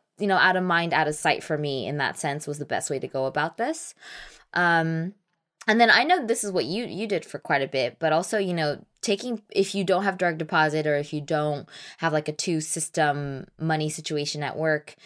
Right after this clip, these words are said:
um, as servers do with, with tips and, and the check, then,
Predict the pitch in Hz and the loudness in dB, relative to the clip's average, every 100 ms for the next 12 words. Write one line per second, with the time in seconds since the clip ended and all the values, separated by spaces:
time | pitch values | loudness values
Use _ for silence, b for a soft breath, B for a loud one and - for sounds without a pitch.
0 | B B B 160 151 139 131 - _ _ | B B B 0 0 -2 -6 -12 _ _
1 | - 165 151 139 - 170 156 151 156 143 | -6 -2 -2 -2 0 2 2 0 0 0
2 | 139 143 151 156 156 - 151 - 165 143 | 0 -4 -4 -4 -2 0 -2 -2 -6 -6
3 | 131 - 143 131 - 175 156 - 156 151 | -8 -8 -8 -8 -4 -2 -2 -4 -2 -2
4 | 143 | -4